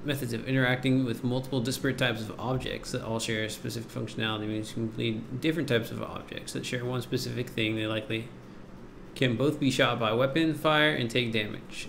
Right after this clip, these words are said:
By creating blueprint interface that c-, contains on weapon fire take function,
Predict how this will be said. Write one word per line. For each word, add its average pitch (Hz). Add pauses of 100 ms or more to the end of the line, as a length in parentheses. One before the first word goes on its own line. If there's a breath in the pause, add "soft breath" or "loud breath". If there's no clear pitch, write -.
(120)
By 117
creating 117
blueprint 143 (320)
interface 123
that 113 (140)
c-, - (680)
contains 113
on 135
weapon 135
fire 120
take 123
function, 135